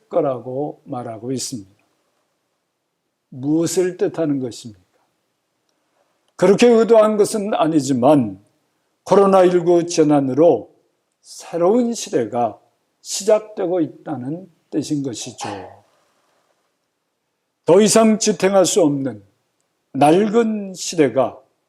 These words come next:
코로나 일구로 인해서 청산이 되고 새로운 시대를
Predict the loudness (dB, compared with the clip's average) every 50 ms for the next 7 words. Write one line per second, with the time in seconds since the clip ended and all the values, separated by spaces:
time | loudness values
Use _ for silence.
0 | _ _ _ _ _ _ _ _ _ _ _ -4 0 2 2 2 2 4 4 4
1 | 4 4 2 0 -2 -2 -2 0 0 2 2 0 -2 -2 -2 -2 -4 -4 -6 -8
2 | -8 -8 -8 -10 -12 -12 -10 -10 -10 -6 -4 -4 -4 -4 -6 -10 -12 -10 -8 -8
3 | -8 -6 -8 -12 -12 _ _ _ _ _ _ _ _ _ _ _ _ _ _ _
4 | _ _ _ _ _ _ -8 0 2 4 4 6 6 4 4 2 0 -4 -2 -2
5 | 0 0 0 0 -2 -2 -4 -8 -14